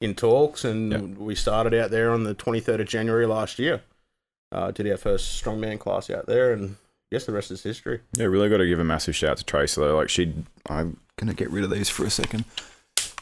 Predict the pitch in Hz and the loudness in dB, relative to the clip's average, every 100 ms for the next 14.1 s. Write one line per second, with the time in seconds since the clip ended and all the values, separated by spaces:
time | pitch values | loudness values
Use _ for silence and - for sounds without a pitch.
0 | - 101 110 120 123 110 95 101 98 - | -8 0 4 6 6 4 4 2 2 0
1 | 90 92 - 90 80 82 - 85 101 104 | 2 0 2 2 2 0 -2 0 2 4
2 | 98 85 78 82 76 78 78 - - _ | 4 2 -2 -2 -2 -4 -6 -12 -16 _
3 | _ - 87 87 87 80 76 80 76 78 | _ -2 2 4 2 0 -2 -2 0 0
4 | 87 82 92 123 - 85 80 - _ _ | 0 2 2 0 0 0 -2 -6 _ _
5 | _ _ _ _ _ _ 92 107 - 92 | _ _ _ _ _ _ -2 -2 -2 -2
6 | - 98 139 220 - 104 - - - 104 | 2 2 4 2 0 -6 -2 -2 0 0
7 | 123 135 - 208 - 110 110 113 170 - | 2 2 2 -2 -2 -2 0 2 0 2
8 | 185 160 117 117 131 139 120 107 120 139 | 4 4 4 2 4 4 4 4 4 4
9 | 139 110 - _ _ - - 117 135 151 | 2 0 -8 _ _ -8 -4 -2 0 2
10 | 151 147 - 127 117 95 117 113 113 110 | 2 0 0 2 4 2 4 6 6 6
11 | 104 - - _ _ _ _ _ - - | 2 -4 -16 _ _ _ _ _ -12 -2
12 | 107 101 101 - 95 98 95 - - - | 0 2 0 2 2 4 2 2 0 0
13 | 87 87 80 80 80 55 64 55 - 92 | -2 0 0 0 -4 -2 -4 -4 -6 -4
14 | 92 | -4